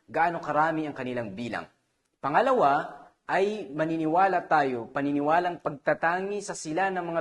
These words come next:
binanggit ng Allah subhanahu wa ta'ala ang kanilang mga pangalan sa Quran.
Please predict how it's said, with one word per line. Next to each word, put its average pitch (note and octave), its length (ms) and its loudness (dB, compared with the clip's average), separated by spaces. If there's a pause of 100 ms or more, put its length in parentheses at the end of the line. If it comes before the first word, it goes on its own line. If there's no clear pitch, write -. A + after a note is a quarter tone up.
binanggit D#3 480 -2
ng G3+ 120 -2
Allah E3+ 240 -2
subhanahu E3 520 -2
wa D3 80 -2
ta'ala D3 360 2
ang C3+ 120 -8
kanilang D3 320 -2
mga C3+ 240 -4
pangalan D#3 560 0 (240)
sa - 200 -12
Quran. B2+ 440 -4